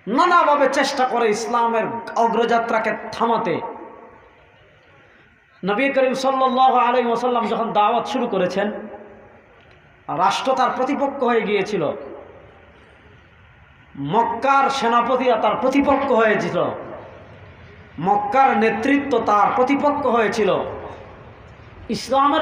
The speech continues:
প্রথম দিন থেকে ইসলামের বিরুদ্ধে রাষ্ট্র দাঁড়িয়ে গিয়েছিল। মক্কায় নেতা কারা? আবু জাহাল।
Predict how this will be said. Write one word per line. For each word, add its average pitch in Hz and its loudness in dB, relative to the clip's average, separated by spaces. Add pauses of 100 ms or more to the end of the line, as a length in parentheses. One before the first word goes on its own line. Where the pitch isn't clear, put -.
প্রথম 285 2
দিন 277 0
থেকে 294 -2
ইসলামের 262 0
বিরুদ্ধে 247 -2
রাষ্ট্র 233 0
দাঁড়িয়ে 254 2
গিয়েছিল। 190 -2 (1040)
মক্কায় 208 0
নেতা 220 0
কারা? 233 2
আবু 196 2
জাহাল। 175 0